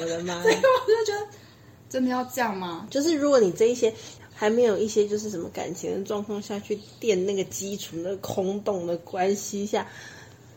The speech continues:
Speaker 1: 你们就直接有肉体关系的话，就是你们的感情基础还很空洞的状况下，然后你就发生肉体关系的话，然后表现还不佳的话，你就是已经没有什么东西可以就是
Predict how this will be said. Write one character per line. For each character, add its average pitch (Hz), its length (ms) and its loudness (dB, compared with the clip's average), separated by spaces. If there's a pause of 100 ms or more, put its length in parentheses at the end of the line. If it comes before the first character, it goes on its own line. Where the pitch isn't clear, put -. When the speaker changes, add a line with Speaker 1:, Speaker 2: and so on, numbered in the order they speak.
(840)
Speaker 1:
你 185 80 -2
们 185 180 2
就 214 80 4
直 202 180 -4
接 196 180 4
有 175 140 8
肉 202 160 6
体 185 140 -2
关 175 240 0
系 185 240 -2
的 175 100 2
话， - 440 0 (160)
就 247 100 -10
是 285 100 -2
你 262 120 4
们 180 220 2
的 196 80 -4
感 165 220 -4
情 185 200 -2
基 208 100 -6
础 202 140 -8
还 170 100 -6
很 185 220 -4
空 208 480 2
洞 214 200 2
的 170 220 0
状 208 260 2
况 208 280 -2
下， 202 180 -6
然 175 140 -6
后 190 120 -6
你 180 160 -4
就 190 120 -6
发 180 160 -8
生 196 160 -6
肉 202 100 -2
体 196 140 -10
关 185 180 -6
系 190 100 -6
的 180 120 -2
话， 185 180 -6 (840)
然 185 100 -4
后 220 80 2
表 185 220 2
现 208 120 0
还 175 160 -4
不 208 200 4
佳 185 220 0
的 170 80 -2
话， 185 140 -4
你 165 60 -2
就 185 100 -8
是 226 300 -2
已 208 60 -8
经 254 120 -2
没 294 100 4
有 285 100 2
什 247 120 -6
么 175 80 -4
东 196 140 -2
西 226 100 -4
可 208 140 -4
以 160 80 -2
就 185 80 -6
是 185 420 -4